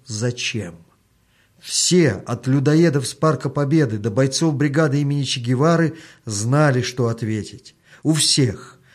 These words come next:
сектантов, сатанистов, фашистов, философов с автоматами вроде Хана, были свои ответы. И именно поэтому Артёму было трудно выбрать и принять один из них. Узнавая каждый день ещё один,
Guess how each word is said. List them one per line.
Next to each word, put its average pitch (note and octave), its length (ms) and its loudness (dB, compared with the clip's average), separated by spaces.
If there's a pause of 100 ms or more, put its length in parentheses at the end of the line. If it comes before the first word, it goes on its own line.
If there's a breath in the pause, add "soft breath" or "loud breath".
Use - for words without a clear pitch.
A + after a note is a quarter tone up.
(120 soft breath)
сектантов, D3 800 0 (260 soft breath)
сатанистов, D3 920 0 (160 loud breath)
фашистов, C#3+ 800 0 (280 loud breath)
философов D#3+ 720 2
с - 120 -2
автоматами D3+ 640 2
вроде C#3 340 2
Хана, C3+ 480 0 (260 loud breath)
были C#3 340 2
свои B2 500 0
ответы. G#2 600 -6 (380 loud breath)
И D3+ 140 6
именно D#3+ 260 4
поэтому C#3+ 720 2
Артёму D3+ 320 2
было D3+ 240 2
трудно D#3 400 0
выбрать D#3 420 0
и - 20 -2
принять D3+ 400 0
один D3 300 2
из A2 180 0
них. A2 460 -8 (380 loud breath)
Узнавая D3+ 520 4
каждый D3+ 340 2
день D3 220 4
ещё C#3+ 400 2
один, C3 380 2